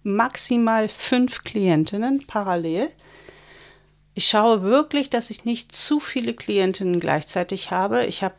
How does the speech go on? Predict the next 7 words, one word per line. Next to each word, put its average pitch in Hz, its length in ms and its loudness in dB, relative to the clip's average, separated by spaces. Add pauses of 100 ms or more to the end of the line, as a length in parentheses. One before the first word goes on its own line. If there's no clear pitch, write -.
(120)
wie 190 160 -6
gesagt, - 360 -2
keinen 226 360 0
vollen 202 380 0
Terminkalender, 202 880 0
bewusst 180 920 -2
nicht, 277 460 0